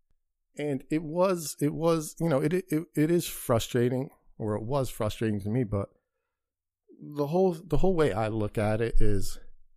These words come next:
I don't blame them. I blame, I'm going political, I blame the Democratic Party for people not believing in climate change. And people are like, "Well, well, why do you say that?"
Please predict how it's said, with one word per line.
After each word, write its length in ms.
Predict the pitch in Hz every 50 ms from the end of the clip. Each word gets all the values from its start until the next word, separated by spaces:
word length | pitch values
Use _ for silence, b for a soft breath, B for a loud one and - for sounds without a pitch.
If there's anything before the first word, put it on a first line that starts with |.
| _ _ _ _ - _ _ _ -
I 80 | 127
don't 260 | 160 214 - - 110 95
blame 480 | 92 92 104 113 113 113 117 123 127
them. 340 | 117 127 135 143 156 170 175 - _ _ _ _ - _ _ - - _ _ _ -
I 140 | 110 123 156
blame, 560 | 160 156 156 156 156 151 151 147 135 - - - _ _ _ _ _ _ _ - _ _ _ _ _ _ - - _ _ _ _ _ -
I'm 140 | - 110 107
going 240 | - 104 113 117
political, 580 | - 156 165 170 165 - 127 127 127 - - - - -
I 120 | - 127 139
blame 300 | 135 - 151 156 151 131
the 80 | 110
Democratic 800 | 107 110 - 117 110 117 123 - - 123 120 120 117 113 - -
Party 600 | - - - 107 107 107 110 127 139 160 175 - - _ _ _ _ _ _ _ - - - - - - _ _ _ _ _ _ -
for 200 | - - 127 123
people 320 | - - - 127 - 131 120
not 280 | 113 113 117 - -
believing 360 | - 113 117 117 110 120 113
in 80 | 117 120
climate 340 | 117 - 151 160 127 104 -
change. 460 | - - 98 - - - - - - - - - _ _ _ _ _ - - - - _ -
And 160 | 113 101 -
people 240 | - 107 - 98 98
are 80 | 92
like, 120 | 92 92 -
"Well, 320 | - 113 107 98 101 - _ _ -
well, 200 | 98 87 95 98 92
why 220 | 87 90 90 95 90
do 60 | 90
you 100 | 87 85
say 240 | 87 - - 87 85
that?" 320 | 85 107 147 143 92 -